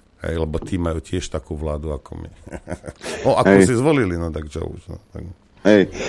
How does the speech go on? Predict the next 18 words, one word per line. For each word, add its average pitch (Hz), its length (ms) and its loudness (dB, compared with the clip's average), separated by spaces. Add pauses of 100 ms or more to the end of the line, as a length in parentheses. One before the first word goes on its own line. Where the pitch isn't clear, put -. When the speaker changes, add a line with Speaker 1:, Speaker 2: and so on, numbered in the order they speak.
Speaker 2:
ale 131 220 10
zase 117 240 6
pozor, 101 400 4
nie 87 160 0
všetci - 400 -4
sa 80 160 -2
budú 78 240 -4
mať 76 160 -4
zle 123 240 4
na 82 160 0
Slovensku. 73 560 -2 (480)
Niektorí, 82 720 6
ktorí 82 240 2
sú 78 160 -4
napojení 85 480 4
na 78 80 2
vládnu 76 320 4
koalíciu, 82 640 6